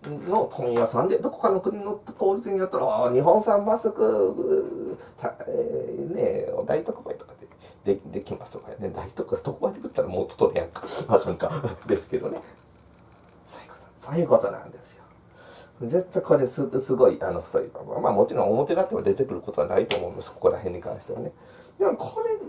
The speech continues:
これがあるからこそ、これだけのことを変えるってことは、それだけのものを売ってるわけですよね。それだけのものを売るってことは、う-、それを転売取引できるところがあるわけですよね。これ、一般消費者だけでこれ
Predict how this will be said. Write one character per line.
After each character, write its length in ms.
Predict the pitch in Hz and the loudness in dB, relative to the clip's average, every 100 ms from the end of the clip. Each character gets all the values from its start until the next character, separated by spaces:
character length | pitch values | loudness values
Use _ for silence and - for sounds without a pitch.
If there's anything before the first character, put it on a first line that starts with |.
| - | -10
こ 120 | - | -2
れ 100 | 427 | 0
が 280 | 415 440 415 | 2 2 4
あ 60 | 339 | 6
る 100 | 392 | 8
か 140 | 392 | 8
ら 100 | 381 | 6
こ 140 | 392 403 | 6 2
そ、 80 | |
こ 180 | - - | 2 6
れ 120 | 466 440 | 8 10
だ 80 | |
け 80 | 494 | 10
の 100 | 480 | 10
こ 80 | 302 | 8
と 120 | - | 2
を 40 | - | 6
変 120 | 190 | 6
え 20 | |
る 40 | 208 | 6
っ 40 | |
て 60 | - | 4
こ 60 | |
と 60 | - | 2
は、 40 | |
そ 120 | - 180 | 10 12
れ 80 | |
だ 80 | 233 | 12
け 40 | - | 10
の 120 | 117 | 4
も 80 | 104 | 2
の 60 | |
を 40 | - | 2
売 80 | 151 | 2
っ 20 | |
て 120 | - | 8
る 80 | 196 | 8
わ 60 | 214 | 8
け 80 | - | 2
で 60 | |
す 60 | - | 0
よ 80 | - | -6
ね。 80 | - - - - | -6 -18 -12 4
そ 100 | 202 | 6
れ 80 | |
だ 80 | 403 | 8
け 80 | - | 6
の 100 | 381 | 6
も 120 | 131 | 8
の 80 | 117 | 6
を 40 | - | 6
売 80 | |
る 40 | 302 | 2
っ 20 | |
て 60 | 254 | 4
こ 100 | - | 8
と 80 | |
は、 200 | 110 - - | 8 6 4
う-、 800 | 226 254 - - - - - - | 4 4 0 -18 -18 -20 -20 -12
そ 140 | - 277 | -2 2
れ 100 | 285 | 4
を 320 | 311 - - | 6 6 6
転 200 | - 277 | 2 8
売 160 | 277 - | 8 8
取 240 | 285 294 | 6 6
引 120 | - 233 | 2 4
で 120 | 339 | 8
き 120 | 392 | 10
る 120 | - - | 8 2
と 100 | - | 2
こ 80 | |
ろ 80 | 98 | 4
が 60 | - | 4
あ 20 | |
る 60 | - | 2
わ 60 | |
け 80 | - | -2
で 80 | - | -6
す 80 | - | 0
よ 80 | 480 | 0
ね。 60 | 508 - - - - - _ | 0 -4 -12 -20 -20 -20 _
こ 1160 | - - - - - - - - - - - 480 494 480 392 | -10 -10 -14 -16 -16 -20 -20 -20 -20 -20 4 10 10 10 -4
れ、 80 | 262 | -2
一 100 | - | 0
般 60 | 466 453 | 4 4
消 100 | - | 4
費 140 | 427 | 2
者 120 | - - | 6 6
だ 80 | |
け 80 | 233 | 6
で 60 | - | -4
こ 120 | |
れ 60 | - | -6